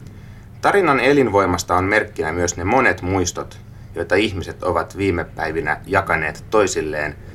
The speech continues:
sen jälkeen, kun kuulivat kolmannen linjan ovien sulkeutuvan. Tässä mielessä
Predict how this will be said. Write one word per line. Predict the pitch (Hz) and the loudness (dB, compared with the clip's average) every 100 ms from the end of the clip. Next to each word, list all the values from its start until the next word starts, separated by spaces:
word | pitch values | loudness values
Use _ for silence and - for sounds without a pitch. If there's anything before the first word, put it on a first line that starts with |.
| - | -4
sen | 127 113 | 0 2
jälkeen, | 101 92 87 80 82 | 4 4 2 -4 -6
kun | - 82 | -6 -8
kuulivat | 92 87 78 - | 0 0 0 -6
kolmannen | - 92 80 76 76 76 | 0 0 0 -2 -6 -10
linjan | 76 71 - | -10 -12 -12
ovien | - 73 55 - | -10 -10 -10 -10
sulkeutuvan. | 50 50 - - - - - - - - - - - - - | -10 -10 -10 -12 -12 -14 -16 -18 -16 -14 -14 -14 -12 -12 0
Tässä | 127 127 104 | 0 2 0
mielessä | 101 101 90 - 82 | 2 4 4 0 -4